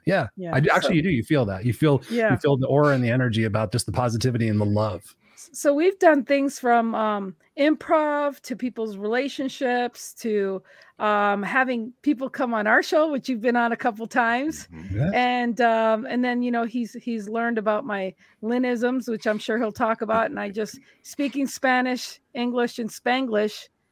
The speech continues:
Speaker 2: And then whenever I have a neurological thing going on and I can't pr-, enunciate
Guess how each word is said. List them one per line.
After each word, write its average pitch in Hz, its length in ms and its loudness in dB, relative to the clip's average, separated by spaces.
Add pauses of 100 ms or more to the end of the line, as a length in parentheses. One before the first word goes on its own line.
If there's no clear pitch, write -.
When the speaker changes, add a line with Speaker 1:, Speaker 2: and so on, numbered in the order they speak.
(260)
Speaker 2:
And 233 180 0
then 233 220 0
whenever 226 340 2
I 214 80 2
have 208 200 -2
a 208 40 -4
neurological 208 680 -2
thing 208 240 -2
going 202 240 -2
on 220 200 2
and 196 100 -4
I 196 100 -2
can't 196 320 -8 (420)
pr-, 233 120 0 (140)
enunciate 220 680 -2